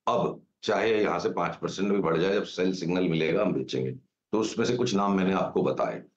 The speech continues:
but फिलहाल एक बार अगर इक्कीस छः सौ तक जाती भी है निफ्टी, तो वही हमारे favorite जो है कि अडानी enterprise हो सकता है, यहाँ से भी इक्कीस छः सौ की यात्रा में पन्द्रह परसेंट, बीस परसेंट बढ़ जाए, कोई बड़ी बात नहीं, पन्द्रह परसेंट बढ़ जाए,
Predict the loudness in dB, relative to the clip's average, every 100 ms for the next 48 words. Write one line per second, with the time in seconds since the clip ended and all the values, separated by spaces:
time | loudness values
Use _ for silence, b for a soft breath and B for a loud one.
0 | _ _ -2 0 0 2 2 0 -2 -6
1 | _ _ 0 0 2 2 2 2 0 -2
2 | -2 -2 0 0 0 0 -2 -4 -14 _
3 | _ _ -2 0 2 2 2 2 0 -2
4 | -2 0 0 0 2 2 2 2 2 2
5 | 2 2 0 0 -2 -6 _ _ _ _
6 | -10 -4 0 2 0 -2 0 0 0 0
7 | -4 -2 0 0 0 -2 -4 -4 -4 -2
8 | -2 0 0 0 0 0 0 0 2 0
9 | -2 -2 -2 -2 -2 -4 -2 0 0 0
10 | 0 0 0 0 0 -2 -4 -2 -2 -2
11 | -4 -6 -6 -6 -6